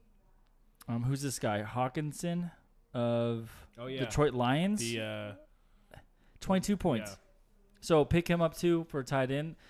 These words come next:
Speaker 1: Now, I guess, John, we
Speaker 2: If
Speaker 1: could
Speaker 2: you guys
Speaker 1: say
Speaker 2: don't know him, he was one of the, I think he was drafted in the first round last year.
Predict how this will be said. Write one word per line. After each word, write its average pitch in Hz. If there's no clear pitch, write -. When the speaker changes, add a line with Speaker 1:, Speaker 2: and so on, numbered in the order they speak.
Speaker 1:
Now, 185
I 156
guess, 160
John, 147
we 135
Speaker 2:
If 127
Speaker 1:
could 147
Speaker 2:
you 147
guys 160
Speaker 1:
say 127
Speaker 2:
don't 135
know 131
him, 120
he 120
was 117
one 120
of 110
the, 101
I -
think 143
he 185
was 156
drafted 127
in 120
the 110
first 113
round 101
last 92
year. 92